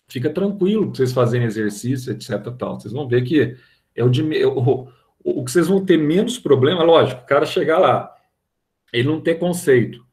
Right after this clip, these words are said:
do que, que é um metal, do que, que é um ametal, né? Ou, ou se ele, você não tem conceito do que, que é um elemento representativo, o que, que é um, é, um elemento de transição externa, questão de terminar nos subníveis lá, S P representativo, D,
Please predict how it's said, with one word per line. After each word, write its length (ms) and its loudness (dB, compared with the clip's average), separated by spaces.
do 100 -6
que, 120 -2
que 120 -6
é 40 2
um 60 2
metal, 580 2
do 80 -14
que, 120 -12
que 100 -10
é 60 0
um 160 0
ametal, 760 -2
né? 240 0
Ou, 240 6
ou 360 4
se 140 -2
ele, 120 -2
você 120 0
não 160 0
tem 200 -4
conceito 420 -4
do 60 -16
que, 100 -4
que 100 -4
é 40 0
um 100 -2
elemento 420 -2
representativo, 960 -4
o 40 -14
que, 120 -8
que 120 -6
é 40 0
um, 300 0
é, 400 6
um 120 4
elemento 340 2
de 80 -14
transição 480 -2
externa, 640 0
questão 340 -4
de 120 -8
terminar 400 0
nos 120 -6
subníveis 580 -4
lá, 320 0
S 320 0
P 280 2
representativo, 1000 -2
D, 380 0